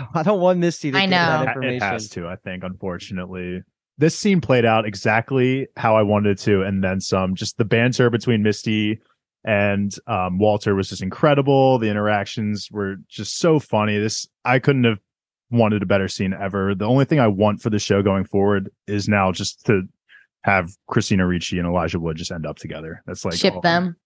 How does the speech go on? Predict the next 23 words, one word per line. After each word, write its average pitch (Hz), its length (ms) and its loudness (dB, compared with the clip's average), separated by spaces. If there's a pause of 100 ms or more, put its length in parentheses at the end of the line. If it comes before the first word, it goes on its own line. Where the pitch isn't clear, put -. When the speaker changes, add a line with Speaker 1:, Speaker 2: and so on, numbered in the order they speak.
Speaker 3:
Yeah, 104 240 -2
I 104 80 -4
just 143 100 -2
Speaker 2:
Yeah. 156 160 2
Speaker 3:
need 135 220 2
them 120 280 2
to 117 140 2
ha-, 117 100 2
live 110 220 0
a 107 60 2
happy 101 300 -2
life 90 240 -8
together 90 520 -10
as 95 140 -12
crazy 95 360 -2
couple. 90 400 -10 (220)
Speaker 1:
So 151 340 -2
there 151 260 2
was 185 160 2
a 165 60 4
thing 160 240 0
that 143 280 2
I, 131 80 -6